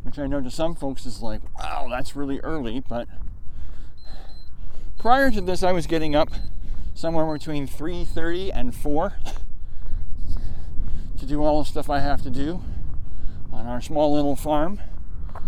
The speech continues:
<coughs> before I can get cleaned up and hop in the car and drive down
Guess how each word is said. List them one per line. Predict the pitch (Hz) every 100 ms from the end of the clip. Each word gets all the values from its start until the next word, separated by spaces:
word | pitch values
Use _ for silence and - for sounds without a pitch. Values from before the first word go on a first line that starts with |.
| - - -
<coughs> | - - 196 - - - - - - -
before | 127 139 139
I |
can | 139 139
get | 139
cleaned | - 156 143
up | 151 151 -
and | 127 120 - - - - - -
hop | - 151 -
in | 147
the |
car | 135 143 147
and | 147 127
drive | 101 131 131 135 117
down | 139 139 185